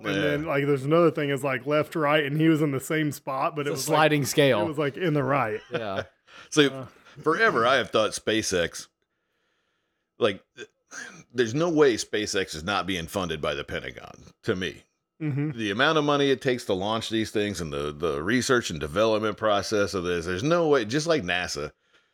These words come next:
Speaker 2: there's no way this is not a function of the Pentagon, to me. The, the, it just has to be, but we'll see. Maybe he's just bringing internet to the rural areas of the world out of the goodness of his heart.
Speaker 3: Well, man, I gotta say,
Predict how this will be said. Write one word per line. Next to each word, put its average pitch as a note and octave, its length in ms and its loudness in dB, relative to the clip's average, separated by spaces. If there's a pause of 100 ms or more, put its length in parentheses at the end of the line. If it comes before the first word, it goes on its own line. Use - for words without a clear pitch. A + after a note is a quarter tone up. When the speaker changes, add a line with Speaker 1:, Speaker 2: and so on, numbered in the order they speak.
(160)
Speaker 2:
there's C#3+ 180 2
no E3+ 200 4
way C3+ 160 6
this G#2 180 -2
is G2 100 -4
not G2 200 2
a D#2 40 -2
function F2 360 -4
of C#2+ 80 -8
the D2 80 -6
Pentagon, - 580 -10
to F2+ 100 -10
me. C#2+ 280 -12 (180)
The, F2+ 260 -2
the, D#2+ 280 -10
it G#2+ 80 -4
just G2+ 240 -4
has F2+ 300 -4
to D2+ 100 -14
be, - 180 -20 (320)
but - 240 -10 (680)
we'll G#2 220 0
see. D2 260 -6
Maybe G2+ 260 0
he's F2+ 160 -6
just F2+ 160 -6
bringing F#2 380 -4
internet F2 400 -6
to - 120 -12
the D2+ 200 -8 (680)
rural F#2+ 460 0
areas F2+ 460 -4
of E2+ 100 -8
the F2 80 -6
world E2+ 540 -2
out F2+ 100 -2
of E2+ 80 -6
the D#2 80 -10
goodness E2 380 -6
of D#2 80 -10
his C#2 100 -12
heart. D2+ 480 -4
Speaker 3:
Well, D#3+ 380 0
man, F3+ 360 -2
I G3 340 -6
gotta E3 300 0
say, F#2 600 -4